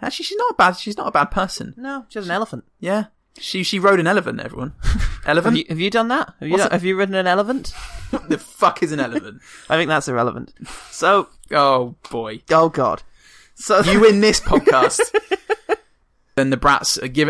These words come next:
Speaker 1: are given the stage.
Speaker 2: Yeah.
Speaker 1: 'Cause, 'cause of course they are, and they, they
Speaker 2: Yeah.
Speaker 1: sing their song.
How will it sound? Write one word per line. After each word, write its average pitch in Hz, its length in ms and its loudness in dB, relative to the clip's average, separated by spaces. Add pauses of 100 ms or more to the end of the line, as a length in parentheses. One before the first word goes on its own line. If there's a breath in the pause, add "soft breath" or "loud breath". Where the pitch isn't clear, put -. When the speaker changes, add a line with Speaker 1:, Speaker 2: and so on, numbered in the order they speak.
Speaker 1:
are 147 40 -2
given 147 280 0
the 127 60 -2
stage. 117 640 -6 (420 loud breath)
Speaker 2:
Yeah. 90 160 -6
Speaker 1:
'Cause, 120 380 -4 (120)
'cause 110 360 -6
of - 160 -12
course - 260 -6
they 113 140 -6
are, 107 280 -2
and 110 380 -6
they, 113 100 -8
they 127 240 -6
Speaker 2:
Yeah. 127 80 -2
Speaker 1:
sing 117 240 -4
their 147 160 4
song. 143 400 2